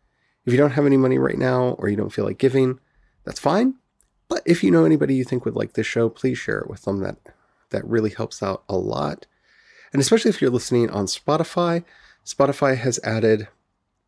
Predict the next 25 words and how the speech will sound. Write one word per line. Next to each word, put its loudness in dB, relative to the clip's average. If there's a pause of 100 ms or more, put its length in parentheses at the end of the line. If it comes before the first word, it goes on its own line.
(260)
this 2
really 4
cool 2
thing 2
where 4
you 2
go 4
to 0
the -4
share 0 (460)
feature, 2 (340)
and 2
you 2
can -2
automatically, 0 (280)
it'll 0
automatically 0
format -2
it -2
and 0
share 0 (580)
the 4
episode 2
to 0 (600)
your 4